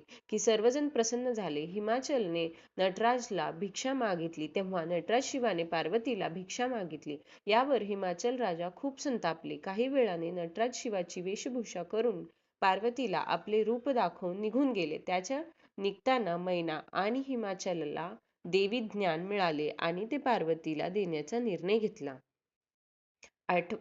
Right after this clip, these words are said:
अठरावा अवतार म्हणजे ब्रह्मचारी अवतार. दक्षाच्या यज्ञात प्र-, अ, प्राणाची आहुती देऊन हिमालयात, अ, सतीचे जन्म झाला, तेव्हा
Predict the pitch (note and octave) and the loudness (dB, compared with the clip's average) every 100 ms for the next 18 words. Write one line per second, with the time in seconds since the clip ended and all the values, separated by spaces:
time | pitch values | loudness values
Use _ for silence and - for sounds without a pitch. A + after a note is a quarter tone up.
0 | - - F#3+ F#3 A#3 B3 C4 G#3 F3+ D#3+ | -8 -4 -2 0 0 2 2 0 -2 -4
1 | G3 B3 A#3 E3+ F3+ G#3 G#3 G#3 G3+ F3+ | -2 -2 -2 -2 -2 -2 -2 -2 -2 -2
2 | - D#3+ - - - F3+ F3 A3+ G#3+ C#4+ | -4 -6 -6 -10 -2 0 0 -4 -2 0
3 | C#4+ F#3+ E3 E3 E3 - F3+ - E3 E3 | 0 0 -2 -6 -8 -4 -4 -2 -4 -4
4 | D#3+ F#3+ F#3 F#3 G#3 C#4 - F#3 G#3+ A3 | -4 -2 -2 -2 -4 -4 -4 -4 -4 -2
5 | C4+ G3 E3+ E3+ - - _ G3+ G3+ A#3+ | -2 -2 -4 -6 -16 -20 _ 0 0 0
6 | B3 F3+ E3+ - _ _ - - D#3+ E3 | 2 0 -2 -8 _ _ -10 -4 -4 -2
7 | - G3 A3+ A3 C#4 A#3+ A3 A#3+ C4 A3 | -4 -4 -4 -2 -2 0 0 2 0 0
8 | F3 D3 D3+ F#3 G3+ | -2 -4 -2 -4 -2